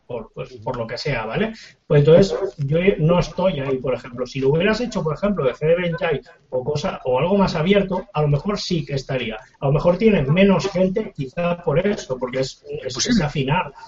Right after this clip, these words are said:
Speaker 1: Y aún
Speaker 2: Es
Speaker 1: así
Speaker 2: posible.
Speaker 1: tienes un montón de gente. Sí, sí, yo, yo creo que es así.
Speaker 2: Es posible.
Speaker 1: Pero
Speaker 2: Ahí
Speaker 1: no
Speaker 2: ya
Speaker 1: sé por qué.
Speaker 2: no, no, ahí no sé decirte la verdad, eh, lo, lo, yo le he dado vueltas y, y en parte hay una posibilidad. También veo que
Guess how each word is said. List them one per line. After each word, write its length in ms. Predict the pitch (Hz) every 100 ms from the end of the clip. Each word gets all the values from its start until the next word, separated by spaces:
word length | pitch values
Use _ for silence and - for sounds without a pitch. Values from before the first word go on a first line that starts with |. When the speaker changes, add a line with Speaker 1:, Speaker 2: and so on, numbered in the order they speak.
| -
Speaker 1:
Y 120 | - 131
aún 100 | 151
Speaker 2:
Es 60 |
Speaker 1:
así 180 | 165 175
Speaker 2:
posible. 200 | 233 208
Speaker 1:
tienes 120 | 123
un 60 | 143 139
montón 260 | 131 156
de 100 | 147
gente. 420 | - 220 - 233
Sí, 140 | - 160
sí, 240 | 180 185
yo, 200 | 139 147
yo 120 | 139 143
creo 180 | 226
que 60 | -
es 120 | -
así. 280 | - - 196 - - - - _ _ _ _ 110
Speaker 2:
Es 80 |
posible. 380 | - 123 135 147 156
Speaker 1:
Pero 100 | 160
Speaker 2:
Ahí 80 | 165
Speaker 1:
no 60 |
Speaker 2:
ya 120 | 208
Speaker 1:
sé 60 | 214
por 140 | 208
qué. 160 | - - - - _ _
Speaker 2:
no, 180 | 156 180
no, 140 | 180 156
ahí 140 | 180
no 120 | 220
sé 100 | 220
decirte 420 | 220 214 233 233 175
la 120 | 175
verdad, 460 | 165 170 208 185 147
eh, 800 | 143 135 131 127 123 120 117 117 -
lo, 180 | 160
lo, 200 | 160 175 180
yo 140 | 202
le 80 | 220
he 20 |
dado 180 | 226 220
vueltas 500 | 220 233 214 262 - _ _ _ _ _
y, 600 | 202 202 185 175 165 175
y 100 | 170
en 380 | 156 151 147 143
parte 280 | 139 165 180
hay 60 | 214
una 160 | 226
posibilidad. 640 | 196 170 147 147 175 208 -
También 640 | 147 165 190 214 220 220
veo 320 | 208 233 262
que 760 | 220 190 165 156 147 131 120